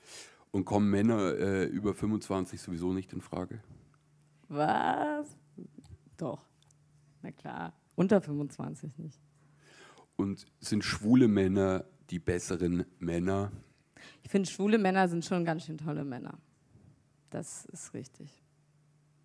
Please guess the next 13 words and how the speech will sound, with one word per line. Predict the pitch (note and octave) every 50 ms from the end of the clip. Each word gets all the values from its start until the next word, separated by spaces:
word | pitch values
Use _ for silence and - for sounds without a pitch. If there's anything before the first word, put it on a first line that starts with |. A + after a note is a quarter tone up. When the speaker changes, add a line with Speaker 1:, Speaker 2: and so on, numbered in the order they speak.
| _ _ _ _ _ _ _ - - - -
Speaker 1:
Und, | - G#2+ A2 A2 F#2+ -
äh, | G2 G#2 G#2 G2+
stimmt | - - - C3 C3+ C3+
das | - B2+ A#2+ A2 - - - - - - - - _
irre | - D3 C#3 A#2+ A#2+
Gericht-, | A2+ A2+ A2 A2 A#2+ A#2 - - - - - -
Gerücht, | C3+ B2 G2+ A#2+ B2 D3 - - - - - - - _ _ _ _ _ _ _ _
dass | - B2+ A#2+ G#2+
du | - A#2+
gleich | G#2+ A2+ G#2+ - -
zweimal | - - G#2+ G2+ G#2 A#2 A#2+ A2+ G#2
verheiratet | - F#2+ E2+ E2+ F2+ E2+ D2+ E2 D#2+ - - - -
bist? | - - - -